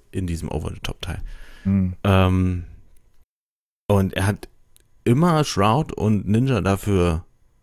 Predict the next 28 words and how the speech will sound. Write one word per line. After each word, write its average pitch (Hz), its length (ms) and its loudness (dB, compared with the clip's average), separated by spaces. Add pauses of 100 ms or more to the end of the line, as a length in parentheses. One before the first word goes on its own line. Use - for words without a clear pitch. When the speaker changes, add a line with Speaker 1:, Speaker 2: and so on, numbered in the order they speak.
(560)
Speaker 1:
ich 80 100 -12
sag's 101 220 -2
jetzt 104 140 -2
mal, 95 140 0
geahndet 110 800 0 (200)
oder 82 360 -6 (1500)
angefeindet 117 640 2
in - 60 -2
Anführungsstrichen, 107 720 2 (680)
Speaker 2:
Dass 95 80 -6
sie 98 100 -2
Speaker 1:
dass 113 240 6
sie 135 100 6
Speaker 2:
gewechselt - 20 4
haben. - 0 -
Speaker 1:
gewechselt 117 400 4
sind, 139 400 -2
weil 101 360 0 (200)
Twitch 127 240 4
hat 92 100 2
die 87 60 -2
Community 85 580 -2
und - 200 -16
Twitch - 280 -2
ist - 120 -12
der 80 80 -6
Größte 85 280 -4
und - 160 -12